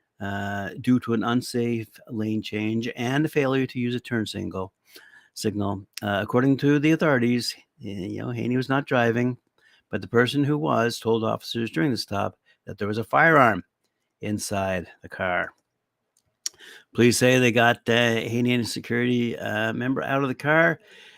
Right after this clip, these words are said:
and when they searched the vehicle, they found a semi-automatic handgun under the driver's seat.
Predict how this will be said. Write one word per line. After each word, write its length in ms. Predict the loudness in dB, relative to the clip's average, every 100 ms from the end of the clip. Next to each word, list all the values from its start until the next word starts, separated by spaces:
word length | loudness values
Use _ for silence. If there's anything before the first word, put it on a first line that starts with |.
| _ -2
and 260 | 4 6
when 140 | 6 6
they 100 | 4
searched 320 | 2 0 -2
the 60 |
vehicle, 560 | 0 2 2 2 0 0
they 180 | -2 -4
found 340 | -4 -4 -4
a 60 | -4
semi-automatic 1200 | -4 -2 -2 -4 -2 0 0 0 0 0 0 -6
handgun 720 | -6 0 2 2 2 0 -2
under 220 | -2 0
the 140 | 0 -4
driver's 640 | -2 2 2 2 -2 -4
seat. 460 | -6 -2 -2 -2